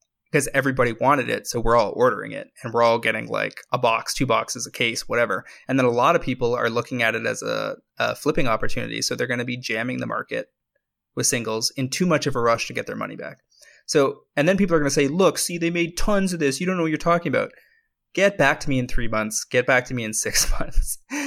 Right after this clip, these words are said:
Just as it was with Modern Masters twenty seventeen, watch and wait and see. I guarantee you when we revisit these numbers on these cards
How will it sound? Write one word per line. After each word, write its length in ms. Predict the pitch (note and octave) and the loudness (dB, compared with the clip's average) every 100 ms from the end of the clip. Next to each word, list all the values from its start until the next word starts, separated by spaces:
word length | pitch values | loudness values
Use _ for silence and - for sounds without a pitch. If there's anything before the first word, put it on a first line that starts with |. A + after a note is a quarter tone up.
| A#3 - | -8 -4
Just 240 | B2+ C#3+ F3+ | 2 2 4
as 140 | D#3 | 2
it 80 | C3 | 4
was 180 | C#3 C#3 | 4 4
with 120 | C3 | 4
Modern 240 | B2 B2 | 4 4
Masters 280 | A#2+ A#2 B2+ | 2 0 0
twenty 240 | - B2 | 2 2
seventeen, 640 | A#2 A#2+ A#2+ - G#2 F#2 - _ _ _ | 2 -4 -4 -10 -12 -14 -18 _ _ _
watch 400 | A#2+ A#2 A#2+ C3 | -2 2 2 2
and 140 | C3+ A#2+ | -4 0
wait 320 | A2 G2+ - - | -2 -2 -12 -10
and 180 | A#2+ | -6
see. 280 | A2+ - - - - _ _ _ | -6 -8 -14 -18 -20 _ _ _
I 80 | C3+ | 0
guarantee 540 | B2+ C3 D3 D#3 D3 | 2 2 2 2 0
you 100 | C#3+ | 0
when 180 | C3+ C3 | 2 0
we 120 | B2 | -2
revisit 480 | A#2+ A#2+ A#2+ A#2+ B2+ | -4 -4 -4 -2 -4
these 160 | B2+ B2+ | -4 -2
numbers 600 | A#2+ A2+ A2 A2 A2+ - - | -2 2 0 2 0 -2 -4
on 160 | A#2+ A#2+ | -6 -4
these 160 | A#2+ | -4
cards 500 | - A2+ G#2+ G#2+ - | 0 2 2 -2 -4